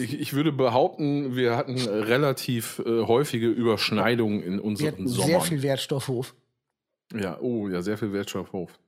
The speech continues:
Speaker 1: Aber auch sehr viel, was hast du gesagt, Spülmaschine?
Speaker 2: Oh, Waschmaschine war letzte Woche
Speaker 1: Waschmaschine?
Speaker 2: aber an, ey. Satan, schlag mal die Waschmaschine an.
Speaker 1: Oh, ja. Da waren wir, boah,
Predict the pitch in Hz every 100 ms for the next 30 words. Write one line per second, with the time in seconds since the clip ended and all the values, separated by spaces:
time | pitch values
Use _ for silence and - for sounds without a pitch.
0 | _ 110 113 104 110 131 - 127 123 117
1 | 110 127 143 139 147 - 156 165 165 180
2 | 202 156 127 139 123 117 117 113 - 131
3 | 123 - 135 104 73 78 87 120 101 120
4 | 104 104 117 - 98 101 123 160 151 147
5 | 123 160 131 127 135 - _ _ _ _
6 | - - _ _ _ _ - 226 120 92
7 | 127 123 104 78 - _ _ _ _ _
8 | _ - 120 123 120 95 107 104 104 101
9 | 120 143 131 - 104 73